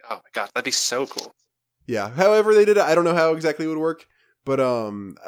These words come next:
Speaker 2: it would be really interesting to hear. I think it would be cool. Like, every, every F-Zero song is recognizable.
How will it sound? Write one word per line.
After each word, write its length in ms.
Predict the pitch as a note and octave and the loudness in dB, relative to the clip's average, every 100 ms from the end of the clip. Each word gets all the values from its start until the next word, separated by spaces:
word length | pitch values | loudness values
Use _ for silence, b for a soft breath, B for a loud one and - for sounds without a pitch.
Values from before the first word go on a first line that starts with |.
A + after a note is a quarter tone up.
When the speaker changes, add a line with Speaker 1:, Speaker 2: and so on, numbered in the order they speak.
| G#2 | -6
Speaker 2:
it 80 | D#3+ | -2
would 120 | D3+ | 0
be 100 | C#3+ | 0
really 240 | C#3 B2+ | 0 -2
interesting 400 | A#2 G#2+ - G2+ D#2+ | -4 -8 -12 -14 -14
to 60 | |
hear. 160 | E2+ F2 | -16 -12
I 80 | G#2 | -12
think 140 | G#2+ | -10
it 40 | F#2+ | -14
would 60 | |
be 80 | D#2+ | -16
cool. 280 | - - _ _ _ _ _ _ _ _ _ _ _ _ _ | -20 -20 _ _ _ _ _ _ _ _ _ _ _ _ _
Like, 160 | C#3 E3 | -4 0
every, 420 | G#3 A3+ A3+ G3+ | 2 2 2 2
every 400 | G3 G3 G3 D3+ | 2 2 0 -2
F-Zero 460 | C#3+ B2 C3+ B2+ | -4 -6 -6 -4
song 300 | A#2 A#2 G2 | -4 -6 -8
is 140 | F#2+ F#2 | -10 -12
recognizable. 800 | F#2 G2 E2+ D#2+ D#2+ C#2 F2+ - | -14 -14 -14 -14 -14 -18 -20 -20